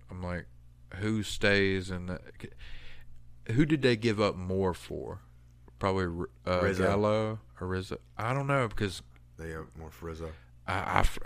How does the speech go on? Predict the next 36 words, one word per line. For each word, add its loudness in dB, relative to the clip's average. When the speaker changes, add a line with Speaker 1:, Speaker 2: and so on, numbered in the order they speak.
Speaker 1:
I -6
forgot 4
what 0
the -10
prospects 2
Speaker 2:
No, 6
Speaker 1:
were. 4
Speaker 2:
no, 2
you're -2
right. -2
They -6
gave 0
more. 0
No, 4
they -2
gave 4
up 4
more 0
for -10
Gallo -2
Speaker 1:
because -2
he's 0
got 8
more 2
team -2
control, -2
so -2
he's 6
gonna 4
be 4
there 0
next -8
year, -8
no -6
matter -4
what. -6